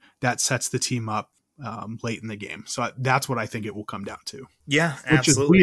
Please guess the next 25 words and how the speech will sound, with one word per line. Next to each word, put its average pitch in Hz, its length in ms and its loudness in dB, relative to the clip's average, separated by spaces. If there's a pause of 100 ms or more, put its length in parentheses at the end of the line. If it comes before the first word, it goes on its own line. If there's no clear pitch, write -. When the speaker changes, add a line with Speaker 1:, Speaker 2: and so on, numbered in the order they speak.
Speaker 1:
weird 127 160 6
because 123 360 4
I 120 160 2
never 123 340 2
say 113 220 -2
that 107 200 -2
when 107 120 -6
it 110 80 -8
comes 104 240 -8
to 104 100 -8
Lamar. 101 400 -4 (400)
And 117 160 -2
I 110 80 0
think 127 320 2 (160)
the 127 160 -2
last 120 300 0
couple 135 240 0
games, 123 400 0
he's 131 260 0
shown 127 380 2
that 143 220 -2
he - 580 -6
can 139 240 2
do 117 180 2
it. 143 160 0